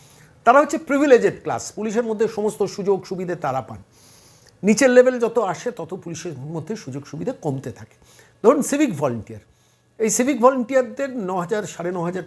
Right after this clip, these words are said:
টাকায় দিনের পর দিন কাজ করিয়ে নেওয়া হয়। বারো বছর, চোদ্দ বছর, ষোলো বছর ধরে কাজ করানো হচ্ছে। বারো ঘন্টা, চোদ্দ ঘন্টা, ষোলো ঘন্টা ধরে ডিউটি নেওয়ানো হচ্ছে। আমি শুনছিলাম চারশো সিভিক ভলান্টিয়ারকে মুখ্যমন্ত্রীর এই সভার জন্য বাঁকুড়া, পুরুলিয়া, হুগলি,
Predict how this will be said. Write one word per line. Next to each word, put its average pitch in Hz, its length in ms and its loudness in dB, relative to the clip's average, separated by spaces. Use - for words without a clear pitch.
টাকায় 196 260 -6
দিনের 143 280 -6
পর 151 140 -10
দিন 196 300 -8
কাজ - 240 -12
করিয়ে 120 220 -10
নেওয়া 117 140 -12
হয়। 139 100 -16
বারো 185 220 0
বছর, 196 260 -4
চোদ্দ 160 240 -10
বছর, 160 280 -10
ষোলো - 240 -12
বছর 135 280 -14
ধরে 135 160 -12
কাজ 117 220 -16
করানো 120 260 -16
হচ্ছে। - 200 -20
বারো 185 200 6
ঘন্টা, 202 300 2
চোদ্দ 170 280 -6
ঘন্টা, 175 280 -8
ষোলো 143 240 -12
ঘন্টা 147 260 -10
ধরে 143 200 -10
ডিউটি 120 340 -8
নেওয়ানো 117 380 -10
হচ্ছে। 110 260 -16
আমি 143 100 -6
শুনছিলাম 196 440 -2
চারশো 220 420 4
সিভিক 214 360 -4
ভলান্টিয়ারকে 190 580 -4
মুখ্যমন্ত্রীর 180 540 -8
এই 185 100 -6
সভার 156 320 -6
জন্য 131 280 -4
বাঁকুড়া, 190 640 2
পুরুলিয়া, 180 680 -2
হুগলি, 180 600 -4